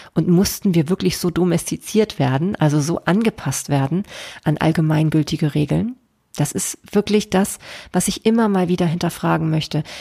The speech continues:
Denn ich stelle häufig fest, dass ich bestimmte Grundannahmen eigentlich schon von früher kenne und jetzt erst so langsam wieder wie verschüttet, ja, in meinem Inneren entdecke. Und das finde ich ganz spannend.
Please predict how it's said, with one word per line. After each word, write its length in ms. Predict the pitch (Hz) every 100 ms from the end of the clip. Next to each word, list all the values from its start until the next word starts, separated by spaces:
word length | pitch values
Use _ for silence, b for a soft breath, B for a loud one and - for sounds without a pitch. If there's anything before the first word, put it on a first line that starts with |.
| B
Denn 100 | 170
ich 160 | - 202
stelle 300 | - 196 175
häufig 380 | 185 180 160 -
fest, 380 | 151 151 - -
dass 180 | 165 -
ich 160 | 160
bestimmte 460 | - 214 - 233 226
Grundannahmen 680 | 202 180 180 160 156 151 -
eigentlich 560 | - 165 233 214 190 -
schon 340 | - 180 180 B B B
von 200 | - 180
früher 360 | - 165 151 147
kenne 340 | 160 151 135 B B -
und 160 | 160 -
jetzt 340 | 214 - -
erst 220 | 170 -
so 80 | 165
langsam 720 | 156 170 226 277 254 214 202
wieder 260 | 196 190 185 B B B
wie 180 | 156 233
verschüttet, 760 | - 185 - 233 240 220 220 - B B B
ja, 200 | 160 165
in 180 | 151 180
meinem 220 | 175 165
Inneren 320 | 165 190 165 151
entdecke. 480 | 151 156 - 127 151 -
Und 140 | 165
das 160 | 170 -
finde 160 | 180 170
ich 100 | -
ganz 220 | 170 190
spannend. 400 | - 147 139